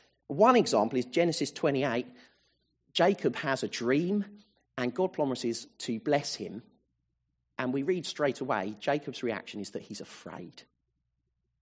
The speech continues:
You're like, "Whoa, what's that all about?" So there's a good fear, right? Blessing and Jacob, there's good fear.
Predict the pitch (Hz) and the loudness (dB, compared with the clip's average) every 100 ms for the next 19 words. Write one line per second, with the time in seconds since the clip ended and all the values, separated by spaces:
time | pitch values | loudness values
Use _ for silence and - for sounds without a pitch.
0 | _ - 202 98 - 143 175 76 - _ | _ -10 -8 -8 -8 -6 -6 -8 -16 _
1 | _ _ _ _ _ _ - 156 - 180 | _ _ _ _ _ _ -6 -4 -2 0
2 | 190 190 - - 214 247 220 262 359 - | 0 0 -4 -2 6 6 6 6 6 6
3 | 127 95 202 - 262 349 - 135 - 190 | 0 2 -2 4 4 4 2 0 0 0
4 | 226 226 214 - 233 - - 294 302 - | 0 -2 -6 -4 -4 -2 6 6 6 0
5 | 294 - | 0 -2